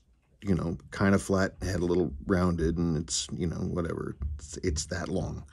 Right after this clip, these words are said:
These, with the media blasted domed head, which is slightly larger, also have a slightly longer shaft. These screws have the different heads specifically to tell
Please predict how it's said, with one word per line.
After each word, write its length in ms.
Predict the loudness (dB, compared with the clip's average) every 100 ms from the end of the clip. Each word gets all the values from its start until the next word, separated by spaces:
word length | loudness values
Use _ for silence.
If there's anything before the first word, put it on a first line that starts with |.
| -18 -14 -12 -14 -20 -8
These, 800 | 6 8 10 6 2 -2 -2 -6 -14 -20 -2
with 320 | 2 2 0
the 180 | -2 -2 -2 -10 -10 -18 -14 6
media 460 | 10 12 12 10
blasted 800 | 10 8 6 6 2 2 0 2
domed 340 | 6 8 10 8
head, 500 | 6 2 2 0 -2 -6 -12 -14 -20 -20 -20 -20 -20 -8
which 200 | -2 0
is 100 | 2
slightly 400 | 2 6 6 8
larger, 480 | 8 12 12 10 6 6
also 280 | 4 6
have 140 | 4 4
a 20 |
slightly 460 | 2 6 6 8 4
longer 320 | 4 2 2
shaft. 500 | 4 4 4 -2 -8 -10 -10 -6
These 380 | 2 8 8 8
screws 520 | 4 6 8 10 8
have 200 | 6 4
the 100 | 4
different 360 | 4 4 4 2
heads 180 | 2 0
specifically 760 | -2 0 2 2 2 4 4
to 140 | 4 -2
tell 480 | 2 6 8 8